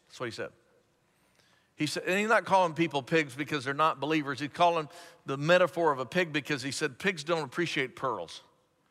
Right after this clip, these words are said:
And people who are not interested in the gospel, you don't need to go and tell them how to get saved, 'cause the, he says, "If you cast pigs, uh, pearls before pigs, they will stomp the pearls in the mud and then they'll bite you."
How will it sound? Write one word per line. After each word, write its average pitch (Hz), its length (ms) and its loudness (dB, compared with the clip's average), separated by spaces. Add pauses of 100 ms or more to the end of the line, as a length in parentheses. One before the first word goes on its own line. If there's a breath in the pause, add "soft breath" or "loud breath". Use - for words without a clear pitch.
(340 soft breath)
And 127 120 -6
people 214 280 0
who 175 120 4
are 160 100 4
not 165 440 4
interested 190 440 -2
in 170 80 -2
the 160 80 -2
gospel, 165 420 2 (180 loud breath)
you 185 100 -4
don't 202 180 2
need 202 120 0
to 175 80 2
go 180 280 4
and 151 100 -2
tell 208 240 6
them 185 140 2
how 170 120 6
to 165 80 -2
get 147 180 -2
saved, 190 360 4 (360 loud breath)
'cause 165 180 2
the, 151 140 0 (120)
he 165 140 2
says, 175 320 0
"If 156 200 2
you 233 180 -4 (160)
cast 196 400 4
pigs, 208 340 -2 (140)
uh, 147 100 6
pearls 202 400 2
before 175 340 0
pigs, 190 340 -2 (340 loud breath)
they 175 120 6
will 151 160 0
stomp 202 440 2
the 202 80 -4
pearls 185 340 0
in 170 200 0
the 147 80 -2
mud 170 280 6
and 143 160 -2
then 170 120 -2
they'll 160 180 4
bite 143 420 2
you." 101 180 -4